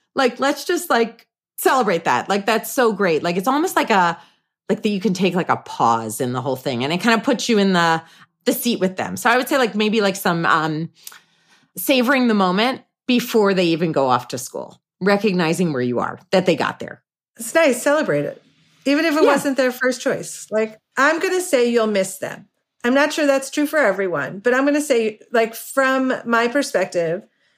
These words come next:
Speaker 2: I knew I was gonna miss them. And I didn't know I was gonna be okay.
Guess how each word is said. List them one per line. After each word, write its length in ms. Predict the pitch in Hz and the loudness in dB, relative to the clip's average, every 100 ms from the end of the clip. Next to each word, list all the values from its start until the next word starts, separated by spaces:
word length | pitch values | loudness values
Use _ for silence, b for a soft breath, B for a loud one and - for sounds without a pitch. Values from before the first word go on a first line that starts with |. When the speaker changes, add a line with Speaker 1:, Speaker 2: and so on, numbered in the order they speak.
| _ _ _ | _ _ _
Speaker 2:
I 220 | 240 240 | 2 4
knew 140 | 247 226 | 4 2
I 80 | |
was 120 | 196 196 | 0 -2
gonna 180 | 185 | -4
miss 200 | 180 185 | -2 -4
them. 380 | - 190 208 214 _ _ _ _ _ _ - | -2 -4 -4 -8 _ _ _ _ _ _ -2
And 120 | 233 | 2
I 80 | 226 | 2
didn't 460 | 208 - 240 269 254 | 0 0 0 0 0
know 120 | 214 | 0
I 80 | 202 | 0
was 140 | 196 | -2
gonna 160 | 185 190 | -4 -2
be 120 | 190 | -2
okay. 580 | 175 175 156 170 262 294 | -2 -4 -2 0 -2 -4